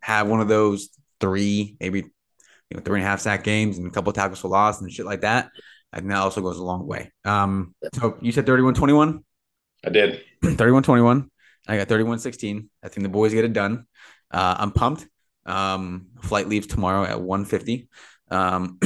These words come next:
Speaker 1: <clears throat> so I'm very pumped. Um, hey, Debbie. Um, <laughs> looking forward to seeing everybody. Um, <laughs> safe travels.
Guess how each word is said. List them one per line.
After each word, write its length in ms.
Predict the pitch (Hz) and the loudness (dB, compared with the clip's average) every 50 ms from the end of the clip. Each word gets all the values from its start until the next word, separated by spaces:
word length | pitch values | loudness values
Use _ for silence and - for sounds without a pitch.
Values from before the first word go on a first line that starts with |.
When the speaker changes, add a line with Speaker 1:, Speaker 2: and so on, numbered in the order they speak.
| - | 0
Speaker 1:
<clears throat> 140 | 143 117 98 | 0 0 -4
so 460 | - - 123 110 107 101 98 98 92 87 90 - _ _ _ _ _ _ _ _ _ _ _ _ _ _ _ _ _ _ _ _ _ _ _ _ - | -2 2 4 6 6 6 6 6 4 0 -4 -12 _ _ _ _ _ _ _ _ _ _ _ _ _ _ _ _ _ _ _ _ _ _ _ _ 0
I'm 100 | 113 104 | 4 4
very 140 | 117 110 | 4 4
pumped. 300 | - 113 92 85 - - - _ | 4 2 0 0 -2 -8 -14 _
Um, 540 | - 101 101 95 98 95 95 95 90 87 - _ _ _ _ _ _ _ _ _ _ _ _ _ _ _ _ _ _ _ _ _ _ _ _ - | -2 0 2 2 2 2 0 -2 -2 -6 -10 _ _ _ _ _ _ _ _ _ _ _ _ _ _ _ _ _ _ _ _ _ _ _ _ -4
hey, 120 | 107 110 | -4 -2
Debbie. 380 | 107 107 95 92 92 85 85 92 95 | -2 -2 -2 -2 -4 -8 -8 -6 -2
Um, 540 | 92 98 98 95 98 95 92 92 90 - _ - - - - _ _ - _ _ - - | 0 2 2 2 2 2 0 -2 -4 -6 _ -16 -16 -16 -18 _ _ -20 _ _ -20 -20
<laughs> 600 | - - - - - - - - - - - _ | -20 -20 -20 -20 -20 -20 -20 -20 -20 -20 -12 _
looking 200 | 113 139 156 170 | 0 0 0 2
forward 180 | 151 165 165 160 | 2 2 2 2
to 60 | 160 | 2
seeing 340 | - - 160 147 147 147 139 | 0 0 2 2 2 0 0
everybody. 560 | 135 135 135 131 135 131 127 135 135 135 120 - _ _ _ _ | 0 0 0 0 0 0 0 0 -2 -2 -6 -12 _ _ _ _
Um, 480 | 101 104 104 101 98 95 95 95 92 90 - - _ _ _ _ _ _ _ _ - - | -4 -2 0 0 -2 -2 -4 -8 -10 -12 -14 -18 _ _ _ _ _ _ _ _ -14 -10
<laughs> 320 | - - - 98 80 - _ - - - - - _ _ _ _ _ _ _ _ _ | -10 -6 -6 -6 -8 -8 _ -20 -20 -20 -20 -20 _ _ _ _ _ _ _ _ _
safe 360 | - - - - 131 127 135 - | -4 -2 2 4 6 6 6 6
travels. 600 | - 131 101 104 95 113 127 - - - - | 4 4 4 6 6 4 4 4 2 -4 -8